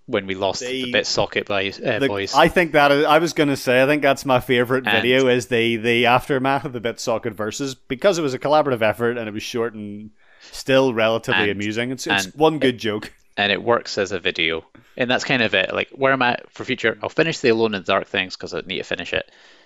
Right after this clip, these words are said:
Speaker 1: And then there'll be maybe a Braid video, 'cause I think genuinely that's the best way I can talk about it. I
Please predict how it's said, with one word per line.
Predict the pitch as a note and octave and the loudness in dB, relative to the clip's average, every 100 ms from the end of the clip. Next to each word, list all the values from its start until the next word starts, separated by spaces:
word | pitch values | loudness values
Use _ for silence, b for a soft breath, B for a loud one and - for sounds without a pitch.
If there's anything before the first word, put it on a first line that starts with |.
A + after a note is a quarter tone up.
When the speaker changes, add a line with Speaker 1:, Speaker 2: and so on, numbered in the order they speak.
| b b _ _ | b b _ _
Speaker 1:
And | G#2 G2 | -4 -2
then | F#2+ F#2 F2+ | -2 -2 -4
there'll | F#2+ | -4
be | G2+ F#2 F2+ F#2 | 0 -2 -2 -6
maybe | A#2 C3+ C3 B2 | 0 2 4 4
a | - | 2
Braid | - F#2 F#2+ - | -2 -2 -2 -2
video, | G2 F#2+ F#2 | -4 -2 -4
'cause | - | -4
I | F#2+ | -4
think | - A#2+ G2+ | -2 -2 -2
genuinely | G2+ G2 F#2 F#2 | -4 -4 -6 -2
that's | F#2 - | -2 -4
the | - F2+ | -14 -4
best | G2 - | -2 0
way | |
I | F#2 | -4
can | F2 | -4
talk | D#2+ F#2 - | -4 -4 -2
about | G2+ F#2+ | 0 0
it. | F#2+ | -2
I | G2 | -6